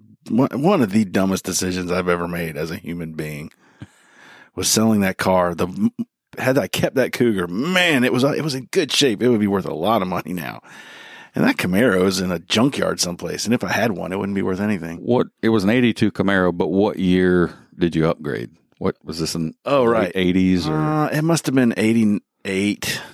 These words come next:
Speaker 1: When did I graduate? So it, it was, it, it had to be, like, eighty-eight-ish,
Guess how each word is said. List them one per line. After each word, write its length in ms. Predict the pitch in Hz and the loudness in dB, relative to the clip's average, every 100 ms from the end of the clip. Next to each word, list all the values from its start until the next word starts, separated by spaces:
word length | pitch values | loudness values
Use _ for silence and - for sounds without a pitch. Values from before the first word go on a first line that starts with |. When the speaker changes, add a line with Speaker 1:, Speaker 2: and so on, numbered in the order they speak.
| _ _ | _ _
Speaker 1:
When 140 | 131 | -8
did 100 | 127 | -8
I 60 | 92 | -10
graduate? 480 | - 73 71 - - | -10 -12 -12 -14 -14
So 160 | - 113 | -6 -2
it, 240 | 113 104 | 0 0
it 40 | 143 | 2
was, 140 | 151 | 2
it, 60 | 95 | 2
it 380 | 101 104 117 127 | 2 2 2 2
had 220 | 127 131 | 2 2
to 40 | 110 | 4
be, 120 | 98 | 2
like, 180 | 87 - | 2 -2
eighty-eight-ish, 1120 | 87 87 85 - 82 82 87 90 - - | -4 -4 -4 -4 -4 -2 -2 0 0 -2